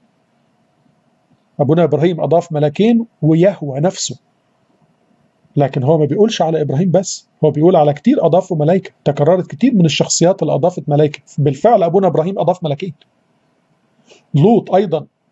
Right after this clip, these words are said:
استضاف الملاكين، طوبيا استضاف الملاك، ملاك رفائيل. ده من الكتاب المقدس في العهد القديم، أسفار قانونية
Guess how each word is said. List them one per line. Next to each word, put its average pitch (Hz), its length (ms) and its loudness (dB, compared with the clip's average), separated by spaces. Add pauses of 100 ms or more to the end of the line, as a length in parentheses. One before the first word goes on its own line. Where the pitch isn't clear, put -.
(160)
استضاف 160 480 -2
الملاكين، 147 560 0 (1500)
طوبيا 208 400 0 (580)
استضاف 170 460 0
الملاك، 156 520 -2 (340)
ملاك 160 300 2
رفائيل. 202 480 -2 (1400)
ده 190 320 0
من 185 120 -8
الكتاب 180 400 -2
المقدس 170 840 -4 (240)
في - 140 0
العهد 165 360 2
القديم، 170 500 0
أسفار 180 300 -2
قانونية 170 420 0